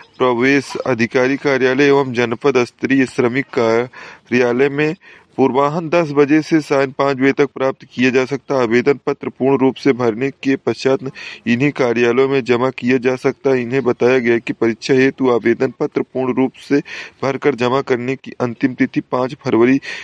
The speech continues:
दो हज़ार चौबीस निर्धारित की गई, किंतु अपरिचित कारणों से आवेदन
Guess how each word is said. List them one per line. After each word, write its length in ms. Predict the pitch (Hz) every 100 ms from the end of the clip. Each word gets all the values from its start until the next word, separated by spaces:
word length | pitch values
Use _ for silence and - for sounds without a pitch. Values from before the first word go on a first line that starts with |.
| -
दो 100 | 123
हज़ार 200 | 127 135
चौबीस 300 | - 120 127
निर्धारित 400 | 127 120 120 123
की 120 | 135
गई, 140 | 127 135
किंतु 420 | - 127 131 139 - - -
अपरिचित 800 | - 123 - 127 113 - 151 143
कारणों 540 | 131 - 123 120 127 135
से 260 | - 151 - - _ _ _ _ _ _ _ _ _
आवेदन 560 | - 196 147 139 131 139